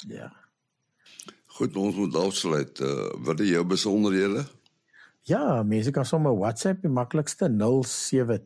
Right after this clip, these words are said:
Speaker 1: twee vier vyf sewe nege twee nul agt. Nul sewe twee vier vyf sewe nege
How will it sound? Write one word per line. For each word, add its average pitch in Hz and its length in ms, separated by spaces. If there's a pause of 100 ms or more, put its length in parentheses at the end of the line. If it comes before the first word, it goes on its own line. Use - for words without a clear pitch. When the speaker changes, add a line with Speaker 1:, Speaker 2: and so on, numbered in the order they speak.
Speaker 1:
twee 170 380 (300)
vier 135 360
vyf 120 520 (100)
sewe 113 380
nege 98 580 (320)
twee 113 260
nul 101 400
agt. - 400 (400)
Nul 90 220
sewe 117 360
twee 117 360
vier 110 280
vyf 110 360
sewe 110 380
nege 98 440